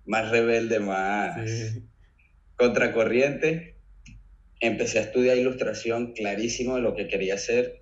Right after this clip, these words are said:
Speaker 1: y en verdad me apasiona muchísimo el mundo del diseño, el mundo del arte, me, desde pequeñito siempre me llamó,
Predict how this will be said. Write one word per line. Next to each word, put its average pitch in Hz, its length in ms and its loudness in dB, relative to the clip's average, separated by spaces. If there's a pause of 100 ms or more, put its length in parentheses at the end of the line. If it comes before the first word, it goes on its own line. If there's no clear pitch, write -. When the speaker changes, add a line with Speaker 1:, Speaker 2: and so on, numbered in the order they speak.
Speaker 1:
y 98 120 -6
en 98 80 -6
verdad 95 360 -6
me 110 180 -4
apasiona 101 540 -2
muchísimo 131 800 -2
el 113 80 0
mundo 98 260 0
del 110 140 2
diseño, 113 640 2
el 95 80 0
mundo 95 240 0
del 104 200 2
arte, 107 380 0
me, 92 600 -4
desde 165 280 -4
pequeñito 98 560 -6
siempre 113 380 -4
me 117 120 0
llamó, 107 480 -2